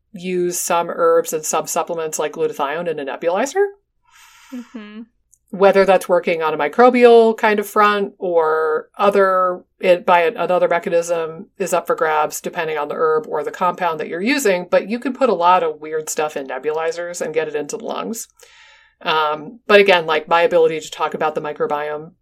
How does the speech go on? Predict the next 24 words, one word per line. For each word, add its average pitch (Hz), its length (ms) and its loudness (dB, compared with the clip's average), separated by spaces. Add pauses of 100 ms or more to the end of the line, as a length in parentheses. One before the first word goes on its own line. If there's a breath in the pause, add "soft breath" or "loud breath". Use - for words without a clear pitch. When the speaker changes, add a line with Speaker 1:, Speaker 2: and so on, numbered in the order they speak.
(120)
Speaker 1:
in 170 160 -2
the 151 60 -4
lung 147 320 -2
is 175 320 -8
very, 160 220 4
very 151 200 -2
limited. 139 400 -6 (460 soft breath)
Um, 160 440 -2
I, - 140 -2 (920 soft breath)
I'll 208 100 -8
throw 262 200 0
out 220 180 4
this 202 240 -4
and 170 80 -10
then 170 100 -8
I 165 80 -8
will 160 120 -4
tell 175 160 -6
you 170 100 -8
what - 120 -12
my 156 120 -12
weird 151 240 -12
thought 185 180 -8
was. 240 300 -10